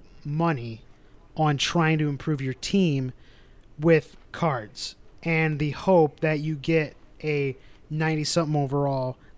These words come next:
linebacker than, than you've been looking for. And then so all of a sudden now you're buying Madden currency and you're spending it on these packs in order to pull this, right? And of course, different level packs have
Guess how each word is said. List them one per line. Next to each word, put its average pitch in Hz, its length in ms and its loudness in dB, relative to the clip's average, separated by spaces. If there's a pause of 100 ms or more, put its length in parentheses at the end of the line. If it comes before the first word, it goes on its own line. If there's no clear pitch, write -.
linebacker 147 680 0
than, 123 440 -6
than 135 160 -4
you've 127 80 -6
been 127 100 -8
looking 120 220 -12
for. 117 280 -16 (680)
And 160 140 -4
then 165 100 -2
so 170 420 0
all 156 160 -2
of 151 60 -4
a 143 60 -8
sudden 196 320 0
now 160 100 2
you're 156 160 2
buying 151 340 2
Madden 151 360 2
currency 147 680 -2 (680)
and 147 300 -2
you're 143 120 -6
spending 175 400 -2
it 147 120 0
on 143 220 -4
these 143 160 -4
packs 147 380 -4
in 147 40 -6
order 143 160 -6
to 135 60 -10
pull 143 320 -4
this, 120 500 -8
right? 147 280 -8 (340)
And 160 100 -10
of 151 120 -10
course, 165 340 -6 (140)
different 147 360 -10
level 151 280 -10
packs 196 420 -4
have 147 260 -6